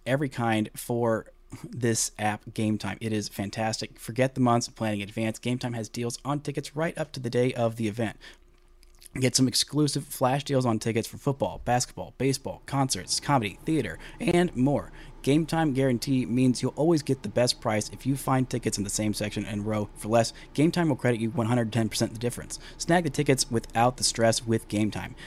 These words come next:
Download the Game Time app, create an account, and use code Locked On M L B for twenty dollars off your first purchase. Terms apply. Again, create an account, redeem code Locked On M L B for twenty dollars off. Download Game Time today. Last minute tickets, lowest price, guaranteed.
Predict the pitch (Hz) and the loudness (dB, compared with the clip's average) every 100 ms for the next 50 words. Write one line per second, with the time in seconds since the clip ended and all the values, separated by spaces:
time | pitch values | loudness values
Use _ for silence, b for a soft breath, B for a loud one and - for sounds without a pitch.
0 | B - 147 143 127 120 123 117 104 107 | B 2 6 6 4 4 4 4 2 0
1 | 107 - 113 113 104 - 104 - 113 104 | -2 -2 -2 0 -2 -2 -2 -2 -4 0
2 | 110 - 113 104 - 107 143 156 139 127 | 0 0 0 0 -2 0 0 2 0 2
3 | 113 107 107 107 B - 131 120 156 175 | 0 2 0 -2 B -4 0 0 2 4
4 | 123 131 107 113 - 107 104 104 101 - | 4 4 4 2 2 -2 -2 -2 -2 -2
5 | 127 - - - 147 151 113 113 113 - | -2 -4 -8 0 2 2 2 2 2 0
6 | 107 113 113 - 104 98 123 117 98 - | 0 2 2 0 -4 -2 -2 -2 -4 0
7 | 113 113 B - 110 104 127 123 120 113 | 0 0 B -2 0 4 6 6 4 4
8 | 110 131 147 135 135 127 120 156 - 135 | 0 0 2 2 2 2 2 0 0 -4
9 | - 135 139 117 120 110 131 - B B | -2 0 2 2 0 0 -2 -4 B B
10 | B - 156 170 160 - 117 113 107 104 | B 4 6 8 6 4 4 4 4 0
11 | - - - B B 135 139 - 117 120 | -2 -8 -12 B B 4 6 6 2 2
12 | 113 113 - - - 180 156 - 110 107 | 0 0 -2 -4 0 2 2 0 2 0
13 | - B - - - 101 98 - - | -2 B -20 -8 -4 -2 -4 -8 -14